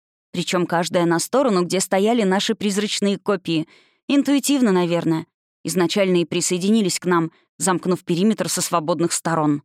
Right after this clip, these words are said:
Иштран продолжил. "Итак, условия игры. Как вы уже догадались, теперь вы две соперничающие команды.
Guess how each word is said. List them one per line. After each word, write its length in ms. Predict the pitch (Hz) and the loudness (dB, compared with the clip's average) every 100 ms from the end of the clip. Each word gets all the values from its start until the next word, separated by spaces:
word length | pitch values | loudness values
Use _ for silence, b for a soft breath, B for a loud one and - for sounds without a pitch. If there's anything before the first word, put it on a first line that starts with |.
| _ _ _ _ - | _ _ _ _ -6
Иштран 440 | 254 - 240 240 | -2 -2 0 0
продолжил. 680 | - 214 208 170 143 147 143 - _ _ _ - | 0 0 0 0 -2 -4 -6 -10 _ _ _ -6
"Итак, 400 | 285 226 185 214 | -2 0 0 0
условия 440 | - 277 285 269 | 0 2 2 0
игры. 300 | 190 170 120 _ - | 0 -4 -6 _ -4
Как 240 | 262 240 | -2 2
вы 140 | 226 | 2
уже 180 | 202 190 | 2 0
догадались, 600 | 180 175 175 165 160 220 | 0 0 2 0 0 -2
теперь 340 | - 233 240 202 | -2 0 0 2
вы 180 | 233 | 0
две 220 | 220 208 220 | 2 0 0
соперничающие 880 | 208 - 247 240 220 226 214 220 214 | 0 0 2 2 0 0 -2 -2 0
команды. 600 | 214 214 160 147 135 | 2 2 4 2 -2